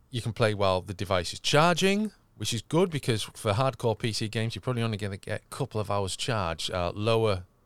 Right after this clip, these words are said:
um, requirement games, maybe retro games or older P C games, they'll last, uh, the battery will last longer with those. Now, you can also use the Steam Deck like a P C. It has a desktop mode. It's running Arch Linux,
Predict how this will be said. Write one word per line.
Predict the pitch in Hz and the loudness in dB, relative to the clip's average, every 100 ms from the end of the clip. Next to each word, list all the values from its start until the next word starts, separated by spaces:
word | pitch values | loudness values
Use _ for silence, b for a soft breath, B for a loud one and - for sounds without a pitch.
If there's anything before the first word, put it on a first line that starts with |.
| - | -10
um, | 87 82 78 - | -6 -4 -6 -8
requirement | 98 - 107 101 87 87 - | -12 -4 0 0 -2 -6 -4
games, | 95 98 98 98 - | -2 -2 -4 -8 -8
maybe | 82 80 - _ - 104 | -8 -8 -12 _ -14 -4
retro | 101 - 92 | -2 0 -2
games | 98 95 95 101 98 80 | 0 -2 -2 -4 -6 -4
or | 78 78 80 - | -4 -2 -4 -2
older | 101 95 90 | -2 -2 -6
P | 107 90 | -6 -6
C | 98 92 | -6 -6
games, | 92 90 | -6 -4
they'll | 127 110 | -2 0
last, | 98 - - - _ _ _ - | 0 -2 -6 -12 _ _ _ -8
uh, | 85 | -6
the | 92 | -2
battery | 104 - 82 | -2 -2 -8
will | 82 | -6
last | 85 - | -6 -6
longer | 82 82 - _ _ _ _ - | -10 -10 -14 _ _ _ _ -12
with | 90 | -6
those. | 82 - - B B B | -6 -6 -12 B B B
Now, | 113 | -2
you | 120 | 0
can | 160 | 2
also | 202 214 | 0 0
use | 175 | -2
the | 143 | -2
Steam | - 139 120 | -4 -2 -2
Deck | 107 | 0
like | 113 104 | 0 -2
a | - | -6
P | 104 92 | -6 -6
C. | - 95 | -4 -6
It | - | -6
has | 117 95 | -6 -6
a | 95 | -6
desktop | - 95 - - - 104 | -4 -4 -6 -8 -8 -4
mode. | 123 131 95 - - B B - | 0 2 0 -6 -18 B B -10
It's | 90 | -6
running | 120 107 104 - | -2 -2 -4 -6
Arch | 117 101 - | -4 -2 -4
Linux, | 113 131 85 - - - | -4 -2 -4 -6 -8 -8